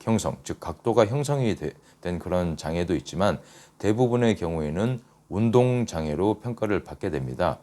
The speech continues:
맥브라이드 방식의 후유 장애에서 운동 장애가 인정이 되는 그 각도를 아는 경우, 그리고 관절면을 침범한 골절이라면 관절면 침범에 대해서 운동이 어렵다는,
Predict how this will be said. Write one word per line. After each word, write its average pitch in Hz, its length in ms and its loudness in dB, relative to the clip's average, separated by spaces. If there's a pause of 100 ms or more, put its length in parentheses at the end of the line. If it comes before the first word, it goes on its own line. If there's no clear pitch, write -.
(360)
맥브라이드 123 920 4 (140)
방식의 87 440 -4
후유 117 240 -2
장애에서 98 680 2 (300)
운동 110 540 2
장애가 82 640 2
인정이 87 340 -4
되는 82 340 -2
그 90 200 -4
각도를 110 760 0 (240)
아는 104 260 4
경우, 73 280 0 (180)
그리고 110 540 2 (540)
관절면을 113 800 4
침범한 139 640 0 (360)
골절이라면 92 1040 0 (500)
관절면 110 480 2
침범에 127 500 2
대해서 110 600 2 (120)
운동이 101 640 2
어렵다는, 76 540 0